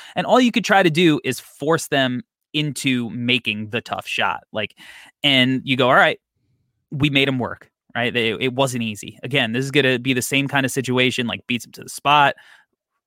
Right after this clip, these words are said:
fadeaway midder, uh, mid, like, hand in the face, like, hey, congratulations. I, I even think that some, on some of these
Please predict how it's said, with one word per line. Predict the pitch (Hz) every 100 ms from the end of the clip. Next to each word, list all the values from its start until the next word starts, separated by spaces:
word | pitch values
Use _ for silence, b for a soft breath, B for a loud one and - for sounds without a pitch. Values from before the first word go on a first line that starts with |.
| -
fadeaway | - 151 165 156 151
midder, | 139 139 143 139 139 123
uh, | 135
mid, | 151 135 127 139
like, | 127 -
hand | - 151 160 165
in | 151
the |
face, | 127 - 131 135 -
like, | 120 - _ _ _ -
hey, | 214 - _
congratulations. | - 175 156 151 139 127 101 113
I, | 127
I | 127
even | 180 190 175
think | - 156 139 - B B -
that | -
some, | - 170 -
on | 139
some | 127 185
of | 185
these | 175